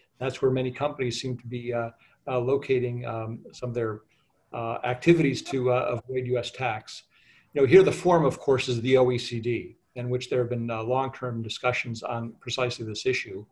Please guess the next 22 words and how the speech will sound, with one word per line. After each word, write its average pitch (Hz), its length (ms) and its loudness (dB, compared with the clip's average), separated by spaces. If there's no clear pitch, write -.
Um, 123 440 0
I'm 143 80 -4
not 147 140 4
sure 147 160 2
how 139 120 2
quickly 160 320 -2
those 127 200 4
have 123 160 -2
been 120 140 -4
moving, 151 360 4
but 127 100 2
I 123 60 4
think 160 240 -2
it's 131 120 0
certainly 151 420 0
much 139 500 -2
more 147 240 -2
on 131 80 -2
the 127 80 -2
radar 123 420 4
screen 120 420 -6
of 110 220 -6